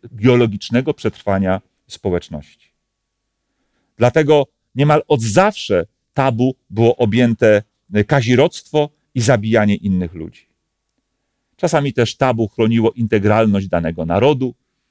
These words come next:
stąd zakazywało małżeństw mieszanych,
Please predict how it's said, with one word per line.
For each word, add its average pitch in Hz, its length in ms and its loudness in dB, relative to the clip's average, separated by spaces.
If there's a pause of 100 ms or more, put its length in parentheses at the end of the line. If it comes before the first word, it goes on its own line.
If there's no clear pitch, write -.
(120)
stąd 104 320 -2
zakazywało 95 720 -2
małżeństw 95 500 -2
mieszanych, 120 600 -6